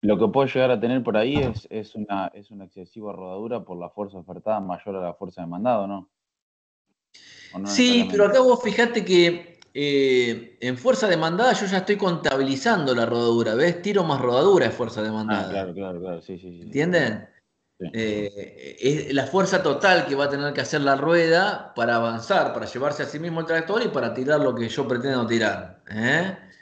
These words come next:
Speaker 2: Esa es la fuerza total que tiene que hacer el tractor. Bueno, el motor la da, o sea,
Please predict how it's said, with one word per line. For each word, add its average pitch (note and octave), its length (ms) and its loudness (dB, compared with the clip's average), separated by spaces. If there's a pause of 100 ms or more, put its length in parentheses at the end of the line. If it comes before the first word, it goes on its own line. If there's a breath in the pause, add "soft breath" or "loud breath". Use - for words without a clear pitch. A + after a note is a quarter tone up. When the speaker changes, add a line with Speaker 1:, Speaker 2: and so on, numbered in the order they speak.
(160 loud breath)
Speaker 2:
Esa B2 180 -4
es F3 60 4
la D#3+ 80 4
fuerza C3+ 280 0
total C3 300 2
que C#3+ 100 2
tiene C#3+ 240 -4
que B2 80 -2
hacer A#2 340 0
el F#2 140 -10
tractor. F#2 480 -14 (800 soft breath)
Bueno, C3 380 2
el B2 180 2
motor G#3 360 4
la F3+ 120 6
da, F3 400 2
o G2+ 60 -16
sea, G#2 500 -10